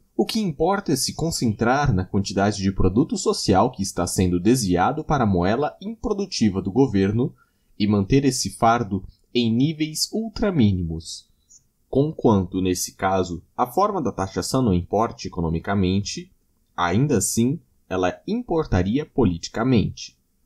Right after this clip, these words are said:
O imposto sobre a renda, por exemplo, por mais baixo que seja, ainda iria manter um sistema opressivo, onde há uma polícia secreta prontamente disposta a investigar a renda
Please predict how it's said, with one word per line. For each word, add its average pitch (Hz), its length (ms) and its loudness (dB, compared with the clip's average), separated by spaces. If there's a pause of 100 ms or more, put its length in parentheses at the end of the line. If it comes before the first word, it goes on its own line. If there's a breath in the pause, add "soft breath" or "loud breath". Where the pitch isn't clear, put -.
(300)
O 107 100 -2
imposto 104 560 2
sobre 95 280 0
a 87 40 -4
renda, 90 400 2 (100)
por 85 120 -4
exemplo, 110 480 -2 (320)
por 190 160 2
mais 196 240 -2
baixo 95 380 0
que 175 100 -12
seja, 110 580 -2 (220)
ainda 196 300 -2
iria 185 200 0
manter 117 320 4
um 113 80 0
sistema 113 420 0
opressivo, 127 800 0 (320)
onde 160 440 2
há 113 120 0
uma 98 160 2
polícia 107 440 2
secreta 127 520 -2
prontamente 92 600 -2
disposta 123 600 -2
a 107 40 2
investigar 95 540 0
a 87 60 0
renda 135 540 -4